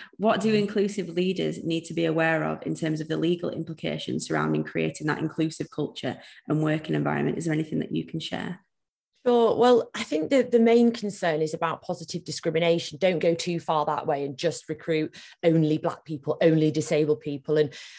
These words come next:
Speaker 2: and not still, uh, take that approach where you take the best candidate. So it's about looking at making sure you have positive action in improving diversity and inclusion within whichever sector you feel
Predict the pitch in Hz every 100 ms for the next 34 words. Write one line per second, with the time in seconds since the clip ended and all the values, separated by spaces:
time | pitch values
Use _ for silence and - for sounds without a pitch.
0 | - 156 165 165 151 - _ _ - -
1 | - 185 170 156 143 - 165 156 - 143
2 | - - 156 - 175 156 - 147 147 139
3 | 160 156 139 160 - - 165 170 175 190
4 | 226 - - - - - - 175 165 -
5 | - 190 185 190 185 190 - 185 175 165
6 | - _ _ _ _ 185 185 180 208 202
7 | 185 170 160 - 180 170 - - - -
8 | - - - - - 147 160 156 - 170
9 | 175 165 156 147 151 156 147 147 - 147
10 | 143 139 147 147 143 143 147 143 139 -
11 | - - 170 - 156 - 165 - 143 151
12 | 139 151 143